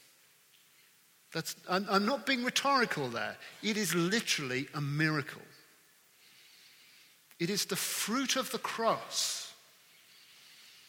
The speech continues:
It is the power of the Spirit. And it's a miracle that you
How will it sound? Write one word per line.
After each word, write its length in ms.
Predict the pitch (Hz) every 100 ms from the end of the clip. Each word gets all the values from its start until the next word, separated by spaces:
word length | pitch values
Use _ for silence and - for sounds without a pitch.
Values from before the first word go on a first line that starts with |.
| - - -
It 140 | 170
is 140 | 214
the 100 | -
power 520 | 185 - 220 262 262 247
of 120 | 247
the 80 | 214
Spirit. 800 | - - 202 - - - - - - - - _ _ _ _ - - - - - - - - 170
And 120 | 190
it's 160 | 185
a 60 | 190
miracle 880 | 175 180 220 269 220 - 113 117 131 - - -
that 160 | 160
you 120 | 147